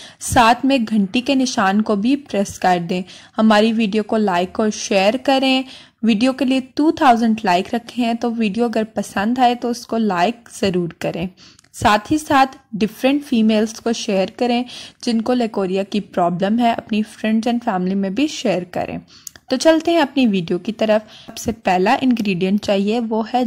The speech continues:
देसी किक्कर फली। ये थकावट और सुस्ती को दूर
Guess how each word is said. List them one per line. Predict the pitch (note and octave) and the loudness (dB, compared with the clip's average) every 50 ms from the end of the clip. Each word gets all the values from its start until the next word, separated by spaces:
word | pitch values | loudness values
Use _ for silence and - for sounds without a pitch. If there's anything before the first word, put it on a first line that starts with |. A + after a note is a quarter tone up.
| G#3 F#3 | -2 -2
देसी | - G#3 F#3+ G3 G3 - - C4 C4+ | 0 2 2 2 0 -4 -4 -4 -4
किक्कर | C4+ - A#3 G#3+ - _ A#3 A#3+ C4+ D4 - - | -2 -4 -6 -6 -4 _ -2 -2 -2 -2 -6 -4
फली। | A3 F#3 F#3 F3+ F3+ F3 F3+ - - - - - - - _ _ - | -4 -2 -2 -2 -4 -4 -6 -12 -18 -20 -20 -20 -20 -20 _ _ 0
ये | A3+ B3 A#3+ - C#4+ | 0 0 2 2 -2
थकावट | C4+ - A#3+ A3 G#3 A3+ B3 B3 C4 | 0 2 2 2 2 0 -2 0 0
और | C4 | -2
सुस्ती | B3+ - - A#3 A3+ - - A3+ | -2 -2 -4 -6 -6 -4 -6 -6
को | G#3+ - G#3 F#3+ | -4 -2 -2 -2
दूर | E3+ E3 - F#3 F#3+ G#3 | -2 -2 -4 -4 -4 -4